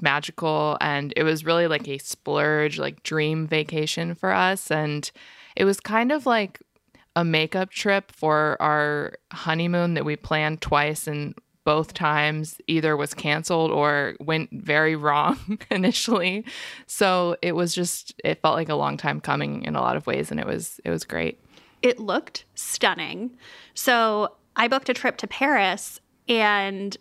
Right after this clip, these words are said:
Speaker 2: I, I booked the Harry Styles trip. I can't remember if I had told people that. And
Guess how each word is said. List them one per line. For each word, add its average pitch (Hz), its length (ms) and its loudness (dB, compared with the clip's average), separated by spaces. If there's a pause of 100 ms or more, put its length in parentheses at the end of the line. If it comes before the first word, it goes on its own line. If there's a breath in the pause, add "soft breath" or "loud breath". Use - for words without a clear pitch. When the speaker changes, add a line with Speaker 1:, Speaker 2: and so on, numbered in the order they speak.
Speaker 2:
I, 202 200 0
I 220 120 2
booked 208 260 -2
the 214 80 0
Harry 202 220 0
Styles 185 280 0
trip. 139 140 -10
I 180 60 -6
can't - 160 0
remember 180 240 -4
if - 80 -6
I 165 60 0
had 160 100 -4
told 202 180 -2
people - 240 -6
that. - 300 0 (360 loud breath)
And 233 480 2